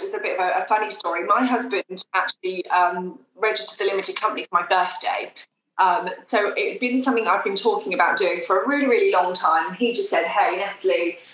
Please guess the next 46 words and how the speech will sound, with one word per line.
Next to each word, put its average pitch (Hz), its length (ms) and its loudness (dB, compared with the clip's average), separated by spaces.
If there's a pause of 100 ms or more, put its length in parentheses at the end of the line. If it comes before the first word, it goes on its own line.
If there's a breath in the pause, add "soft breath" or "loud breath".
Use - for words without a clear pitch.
like, 170 240 0 (120)
now 214 400 4
is 190 140 2
the 190 80 0
time. 165 380 2
You 185 160 -4
just 240 300 2
need 190 200 0
to 190 120 0
jump 220 320 2
in 170 420 -2 (460)
and 185 200 -2
do 165 260 2
it - 260 -2
because 190 240 0
it's - 140 0
now 208 340 4
or 190 80 6
never." 170 440 4
So 190 280 4
we, 202 340 2
we 202 260 -2
got 254 260 2
the 285 60 2
limited 254 280 4
company 180 580 0
in, 180 320 0
um, 175 600 2 (560)
in 220 120 0
the 214 80 4
December, 185 520 2
and 196 120 2
by 175 220 6
January 190 560 2
I 180 80 2
was 196 260 0
ready. 233 360 2
I 202 60 2
was 196 120 -6
registered 247 280 -2
with 196 80 -8
the 202 40 -6
Home 214 160 -6
Staging 196 300 -4
Association. 185 920 -2 (300 loud breath)
I'd 180 120 0